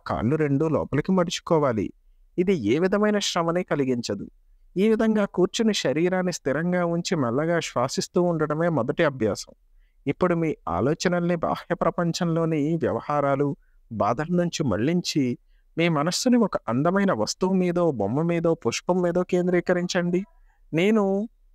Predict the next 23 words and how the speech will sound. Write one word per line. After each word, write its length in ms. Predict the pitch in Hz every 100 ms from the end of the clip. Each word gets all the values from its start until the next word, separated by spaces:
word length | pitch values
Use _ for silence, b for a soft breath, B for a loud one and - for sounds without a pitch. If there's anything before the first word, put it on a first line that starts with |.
| _
నా 160 | 143 156
కుర్చీ 460 | - 165 - -
వదిలేసి 460 | 233 196 190 190 220
భ్రమ 320 | 151 107 143
ఎదురుగా 560 | 190 180 180 170 170 160
ఆయన 180 | 160 156
చెప్పిన 520 | - - 139 - -
పద్ధతిలో 580 | - 160 156 - 156 147
నేల 260 | 120 123
మీద 160 | 160 180
కూర్చున్నాను. 760 | 170 - 131 - 131 110 92 - _ _ _ _ -
మీరు 160 | 190
సరిగ్గా 520 | 202 - 120 139 180 220 196
చేశారు, 300 | 170 170 156
కానీ 260 | 151 165
అలవాటు 420 | 185 107 135 196
లేకపోవడం 600 | 226 160 - - 139 135
వల్ల 440 | 139 156 185 143 135 - - _ _ 185
చాలామంది 500 | 156 202 226 214 208
పాశ్చాత్యులకు 720 | - 127 - 143 123 147 156
ఇది 120 | 170
కష్టం 380 | - 127 - 151
అనిపిస్తుంది. 640 | 165 131 - - 110 90